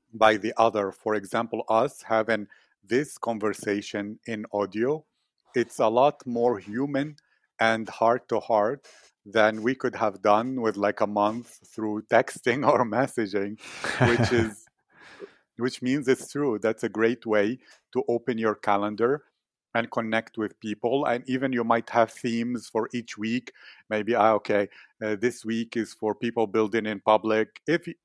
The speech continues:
Speaker 1: if you wish to, or this week is for founders, this week is for other freelancers who want to speak about freelancing.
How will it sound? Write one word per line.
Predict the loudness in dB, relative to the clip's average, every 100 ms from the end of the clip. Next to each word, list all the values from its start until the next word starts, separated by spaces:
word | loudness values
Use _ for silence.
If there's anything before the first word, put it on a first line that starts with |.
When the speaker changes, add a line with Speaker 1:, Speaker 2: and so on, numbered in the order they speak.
| _ -2
Speaker 1:
if | -2 0
you | 0
wish | 2 2 0 -4
to, | -4
or | -4 -2 0 0 0
this | -4 -6 -6
week | -6 -6
is | -10
for | -6 -4 -4 -6 _ _ _
founders, | 2 4 4 0 -2 -2
this | -6 -6 -8
week | -8 -10
is | -6
for | -6 -2
other | 0 0
freelancers | -2 -4 0 2 0 -2 -2 -2 -6 _ _ _ _
who | -6
want | -2 -2 -4
to | -6 -4 -4
speak | -8 -6 -6 -4 -4
about | 0 0 -2
freelancing. | -4 -2 2 0 0 -4 -4 -4